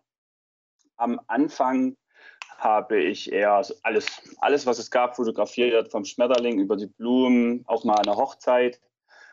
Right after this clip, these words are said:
Doch nach ungefähr vier, fünf Jahren habe ich festgestellt,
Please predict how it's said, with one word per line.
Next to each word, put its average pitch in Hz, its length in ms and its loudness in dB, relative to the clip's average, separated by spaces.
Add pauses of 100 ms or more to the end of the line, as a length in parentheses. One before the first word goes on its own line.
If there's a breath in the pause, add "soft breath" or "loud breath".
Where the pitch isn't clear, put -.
(300 soft breath)
Doch 117 200 -2
nach 113 300 0
ungefähr 117 680 2
vier, 131 200 -2
fünf 127 220 -8
Jahren 135 320 2
habe 123 140 -4
ich 120 60 -14
festgestellt, 123 920 0